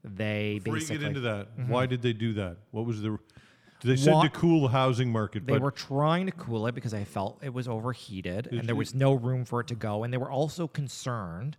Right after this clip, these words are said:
Speaker 2: Yeah.
Speaker 1: around what the implications would be to the economy from the pandemic.
Speaker 2: So too much risk,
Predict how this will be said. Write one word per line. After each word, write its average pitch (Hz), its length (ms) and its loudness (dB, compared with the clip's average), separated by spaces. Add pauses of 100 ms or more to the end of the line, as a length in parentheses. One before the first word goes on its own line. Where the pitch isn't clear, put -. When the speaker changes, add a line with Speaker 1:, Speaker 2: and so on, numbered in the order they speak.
Speaker 2:
Yeah. 107 200 -12 (240)
Speaker 1:
around 101 760 -2 (320)
what 110 420 -2
the 117 80 -4
implications 98 720 -8
would 98 300 -8
be 95 340 -8 (720)
to 139 120 -2
the 135 80 2
economy 98 720 -4 (380)
from 101 260 -8
the 92 60 -8
pandemic. 87 640 -10 (100)
Speaker 2:
So - 160 -4
too 165 180 0
much 147 240 0
risk, 131 380 0